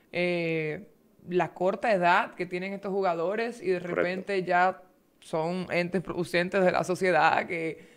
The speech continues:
Speaker 1: quizás no tienen que volver a trabajar en sus vidas más que seguir jugando, seguir streameando y van a
Speaker 2: Correcto.
Speaker 1: seguir generando ingresos de una manera que hace cinco o seis años, pues, era imposible pensar que era como algo.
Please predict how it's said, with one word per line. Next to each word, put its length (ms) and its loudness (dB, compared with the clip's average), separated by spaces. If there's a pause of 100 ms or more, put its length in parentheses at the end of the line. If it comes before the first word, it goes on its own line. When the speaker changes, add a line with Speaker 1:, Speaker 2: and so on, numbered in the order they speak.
(140)
Speaker 1:
quizás 280 -2
no 100 -4
tienen 240 -4
que 60 2
volver 480 4
a 80 6
trabajar 420 4
en 120 -4
sus 160 -6
vidas 460 0
más 200 0
que 120 -2
seguir 300 0
jugando, 520 0
seguir 280 -2
streameando 720 -2
y 80 0
van 120 0
a 80 -2
Speaker 2:
Correcto. 160 -2
Speaker 1:
seguir 180 2
generando 380 -2
ingresos 420 -4
de 60 -8
una 120 -4
manera 400 -4 (260)
que 120 2
hace 220 4
cinco 300 -6
o 20 -2
seis 220 -2
años, 300 -2
pues, 300 -4
era 360 -2 (680)
imposible 680 -2
pensar 480 -6
que 100 -8
era 180 -4
como 380 -16
algo. 480 -12